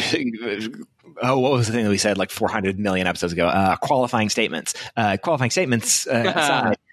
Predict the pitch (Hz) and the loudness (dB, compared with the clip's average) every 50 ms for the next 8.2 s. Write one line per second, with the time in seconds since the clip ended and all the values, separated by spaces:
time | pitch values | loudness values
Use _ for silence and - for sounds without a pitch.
0 | - - _ - 127 123 123 117 113 113 113 - - _ - 143 131 127 - - | -20 -20 _ -2 0 2 2 4 2 2 0 -2 -6 _ -2 0 0 0 -2 -2
1 | 143 135 131 - 139 - 180 214 - - 254 202 127 101 101 - 107 131 156 160 | -2 -2 -2 0 2 2 2 2 2 2 2 0 0 0 0 2 2 2 2 2
2 | 127 - - 131 117 110 104 101 95 113 120 127 123 117 - - 107 92 104 98 | 0 0 2 2 0 2 2 2 4 4 4 4 2 2 0 -2 -2 0 0 2
3 | 98 95 95 98 95 - _ 107 104 98 95 92 90 87 85 82 82 82 82 82 | 2 2 2 0 -2 -4 _ 0 0 2 2 2 2 2 0 0 -2 -2 -4 -8
4 | 82 - _ _ _ _ _ _ - - - - _ _ _ _ _ _ _ _ | -10 -14 _ _ _ _ _ _ -10 -10 -10 -10 _ _ _ _ _ _ _ _
5 | - 110 92 80 78 73 73 69 64 65 - 104 151 127 113 123 127 127 123 117 | 0 2 2 4 4 2 2 2 0 0 2 0 0 0 0 2 2 2 2 2
6 | 117 113 - 123 117 101 110 104 98 98 95 95 104 98 92 92 - 131 120 113 | 0 0 0 -2 0 0 0 0 2 2 2 2 2 2 0 0 -2 -2 0 0
7 | 104 98 95 - - - 117 104 - 113 101 95 92 101 104 101 101 98 - 104 | 0 0 -2 -2 -2 0 0 0 0 0 0 0 -2 0 2 2 2 2 0 -2
8 | 98 90 87 87 | -2 -2 -2 -4